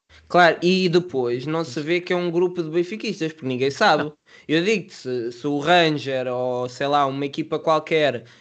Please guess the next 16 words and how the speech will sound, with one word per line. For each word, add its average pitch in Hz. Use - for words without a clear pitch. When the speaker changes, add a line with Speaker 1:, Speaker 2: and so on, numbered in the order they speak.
Speaker 1:
fizesse 160
o 147
que -
o -
Benfica 151
fez 151
hoje, 123
a 180
minha 180
opinião 170
sobre 135
aquele 143
clube 170
seria 185
extremamente 190
má. 175